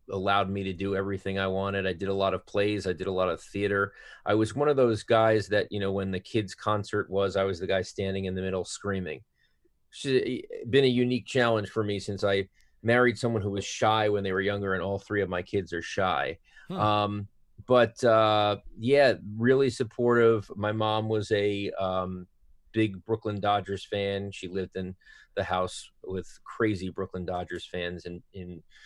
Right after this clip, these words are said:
Speaker 1: in New York. My dad, uh, definitely fostered my, my love for the game. He was a,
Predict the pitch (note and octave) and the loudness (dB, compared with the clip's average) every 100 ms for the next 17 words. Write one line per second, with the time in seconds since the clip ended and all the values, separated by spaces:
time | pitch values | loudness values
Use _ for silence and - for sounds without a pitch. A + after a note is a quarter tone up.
0 | - - - _ _ _ _ C3+ C3+ B2+ | -20 -20 -20 _ _ _ _ 4 6 8
1 | B2+ A#2+ A2+ - - B2+ A2+ C3 C#3 D3+ | 8 6 2 -8 0 2 4 6 6 6
2 | D3 C#3 B2 A2+ A2+ A2 G#2+ G#2 A2 A#2+ | 4 4 2 2 2 4 2 -2 2 2
3 | A#2 A#2+ A2+ G2+ G2+ G#2+ A2 - G#2+ F#2 | 2 2 -2 0 0 0 -2 -2 -4 -2
4 | G#2 G#2 G#2 G#2 G2+ G2 G#2 G2 G2+ G#2 | -2 0 0 -2 -6 -10 -6 -4 -4 -2
5 | G#2 G2 - G2+ F#2+ F#2+ G2+ G2+ G2+ G2+ | -4 -6 -6 -6 -4 -4 -4 -4 -4 -6
6 | F#2+ F#2+ F2+ F#2+ | -4 -4 -2 -4